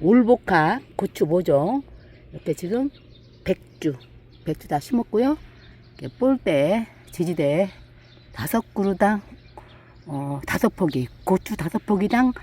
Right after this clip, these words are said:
볼대 하나씩 꽂아서 또 바람에 또 흔들리지 말라고 이렇게, 이렇게 해서 두 줄로 해서 다 사이사이에다 다 껴 넣습니다. 오늘 비가 온다고 하니까 고추 백주 이렇게 해서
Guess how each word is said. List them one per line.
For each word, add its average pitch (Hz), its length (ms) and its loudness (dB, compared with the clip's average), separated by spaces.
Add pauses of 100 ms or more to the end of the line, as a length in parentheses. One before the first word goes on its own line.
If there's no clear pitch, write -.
(440)
볼대 233 380 2
하나씩 165 560 2
꽂아서 208 640 2 (640)
또 160 80 -4
바람에 185 640 2 (1040)
또 160 80 -6
흔들리지 226 340 2
말라고 151 360 0
이렇게, 139 360 -4 (1000)
이렇게 151 200 -12
해서 139 200 -12
두 190 180 -4
줄로 180 240 0
해서 143 180 -2
다 147 140 -10
사이사이에다 175 600 -2
다 131 160 -8
껴 208 200 -4
넣습니다. 139 520 -6 (640)
오늘 156 180 2
비가 160 240 0
온다고 151 320 0
하니까 190 540 -2 (540)
고추 151 300 -4
백주 190 500 0
이렇게 160 240 2
해서 226 220 0